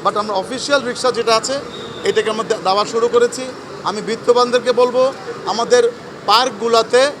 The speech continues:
আমাদের পার্কগুলাতে আমরা এই ধরনের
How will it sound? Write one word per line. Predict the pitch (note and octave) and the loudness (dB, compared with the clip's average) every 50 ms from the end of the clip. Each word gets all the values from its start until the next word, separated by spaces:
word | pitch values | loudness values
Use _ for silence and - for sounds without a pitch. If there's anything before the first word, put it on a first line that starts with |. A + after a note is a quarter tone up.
| - - - - - - - - - - - - - | -14 -18 -18 -18 -18 -18 -18 -16 -16 -16 -14 -8 -6
আমাদের | F3 G#3+ A3+ G3 A#3+ A#3+ - - - | -4 -2 2 4 2 2 2 2 2
পার্কগুলাতে | G#3 A3+ B3 B3 G#3 A#3 B3 B3+ B3+ B3 - B3+ C4 C4 A#3+ - | 4 4 4 2 0 0 2 2 2 2 2 2 2 2 0 -2
আমরা | C#3 F#3 G#3+ A3 A3 A#3 A3+ | -2 -2 0 2 2 2 4
এই | A3 A3 A#3+ | 4 4 4
ধরনের | G#3 G3 A3+ A#3+ A#3+ A#3+ B3 B3+ B3 | 4 2 2 2 2 2 2 2 2